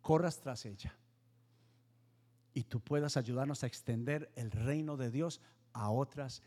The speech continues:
generaciones. No, esta casa, si usted no está dispuesto a que no es usted primero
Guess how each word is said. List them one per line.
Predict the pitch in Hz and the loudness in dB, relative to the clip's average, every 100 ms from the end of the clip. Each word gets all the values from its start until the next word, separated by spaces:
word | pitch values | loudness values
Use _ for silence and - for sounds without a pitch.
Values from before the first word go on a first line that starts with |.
| - | -14
generaciones. | - 117 110 104 - 92 87 82 - - | -4 -2 -2 -4 -6 -10 -12 -12 -14 -4
No, | 120 120 143 185 226 214 - | 2 8 10 10 8 2 -4
esta | 165 143 175 165 | -2 0 -2 -2
casa, | 202 202 - 208 - - - - - | -4 -4 -2 -4 -4 -16 -20 -20 -12
si | - 135 | -2 2
usted | 123 - | 2 2
no | 202 | 2
está | 190 208 | 2 4
dispuesto | 196 196 - 185 180 - - 110 - _ _ _ _ _ _ _ - | 4 4 2 2 2 0 -8 -12 -12 _ _ _ _ _ _ _ -6
a | 127 | -6
que | - 131 | -4 -2
no | 147 | 2
es | 185 | 4
usted | 196 - 175 | 2 0 -2
primero | 170 165 139 101 | 0 2 0 -2